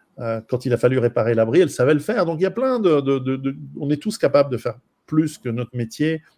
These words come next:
et plus qu'une ou deux compétences. On est, on est, euh,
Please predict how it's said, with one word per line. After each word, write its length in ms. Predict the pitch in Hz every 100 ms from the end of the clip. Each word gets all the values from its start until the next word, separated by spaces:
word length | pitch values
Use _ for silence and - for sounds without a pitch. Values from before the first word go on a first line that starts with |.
| -
et 60 | 120
plus 300 | - 147 143
qu'une 180 | 127
ou 40 | 123
deux 120 | 120
compétences. 560 | 120 117 143 180 147 123
On 140 | 110
est, 180 | 107 107 110 _ _ _ _
on 180 | - 113
est, 160 | 117 117
euh, 380 | 107 104 101